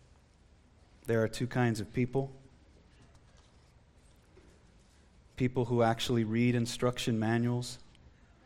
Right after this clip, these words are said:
and people who live life on the edge. People who, when playing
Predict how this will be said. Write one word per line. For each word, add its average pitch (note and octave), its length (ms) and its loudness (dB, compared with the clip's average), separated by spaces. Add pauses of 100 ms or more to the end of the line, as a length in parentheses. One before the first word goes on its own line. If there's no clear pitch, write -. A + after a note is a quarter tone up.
(2000)
and A#2 120 -4
people A#2+ 260 -2
who A2 140 0
live G#2 180 2
life G#2 260 0
on A2 140 0
the G2 100 0
edge. A2+ 360 0 (1900)
People A#2+ 260 -4
who, A2+ 380 0 (1600)
when C3 240 2
playing C#3 500 4